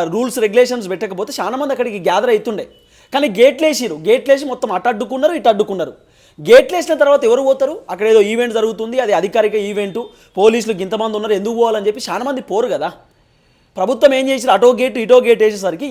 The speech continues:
ఎవరు పోలే. నార్మల్గా ట్యాంక్ బండ్ దగ్గర చాలా మంది జనం ఉంటారు రోజు సాయంత్రం. ఆడికి పోతే ట్యాంక్ బండ్ అనేది ఒక వ్యూ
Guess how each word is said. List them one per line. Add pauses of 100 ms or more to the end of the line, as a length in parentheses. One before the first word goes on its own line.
(100)
ఎవరు (100)
పోలే. (760)
నార్మల్గా (100)
ట్యాంక్
బండ్
దగ్గర (120)
చాలా
మంది
జనం
ఉంటారు (200)
రోజు (100)
సాయంత్రం. (920)
ఆడికి
పోతే (100)
ట్యాంక్
బండ్
అనేది
ఒక
వ్యూ